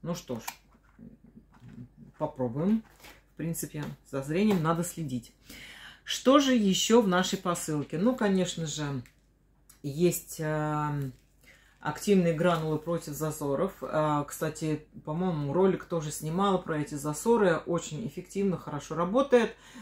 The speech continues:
А, в двух словах ещё скажу, что у меня частный дом, и, а, здесь всё такое индивидуальное, и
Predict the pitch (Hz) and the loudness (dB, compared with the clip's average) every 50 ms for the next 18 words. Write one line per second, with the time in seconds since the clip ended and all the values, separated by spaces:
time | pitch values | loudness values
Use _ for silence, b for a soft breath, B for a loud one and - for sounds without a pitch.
0 | 175 B - - 160 160 156 156 170 165 185 190 180 - - 170 156 156 165 156 | -18 B -2 0 2 2 2 2 2 2 4 2 2 2 -2 -2 0 2 0 0
1 | - 147 - - 165 - - - 190 185 180 226 269 277 269 - - - 180 175 | 0 -4 -4 -4 -4 -4 0 0 2 4 4 4 4 4 2 -2 -4 -2 0 2
2 | 175 175 170 170 160 B B B B B B B - - - 180 180 180 180 196 | 4 6 6 4 4 B B B B B B B -8 -2 2 4 6 6 8 8
3 | 196 196 185 175 160 151 - - 190 180 170 - - 165 151 151 151 190 233 262 | 8 8 8 6 4 2 0 2 2 2 2 2 -2 -4 -4 0 4 4 6 6
4 | 277 269 - - - 165 175 180 180 175 170 156 147 127 - _ _ _ _ _ | 4 2 0 -2 -4 -4 -2 0 2 2 2 2 0 -4 -8 _ _ _ _ _
5 | _ _ _ _ - - - - 147 147 143 143 143 - - - - 151 175 180 | _ _ _ _ -20 -16 -8 -4 -2 0 0 0 -2 -2 -4 -6 -2 0 2 2
6 | 175 - - - 180 170 165 - - 160 151 - 180 175 175 - - - 185 175 | 2 2 0 2 4 4 4 2 0 -6 -4 -2 -2 -4 -4 -4 -2 0 2 2
7 | 165 151 165 160 156 156 180 202 233 247 262 254 226 214 202 196 185 185 - 180 | 2 0 -2 -2 0 2 4 4 6 6 6 6 6 6 6 4 2 0 0 0
8 | 185 185 190 - | 2 2 2 0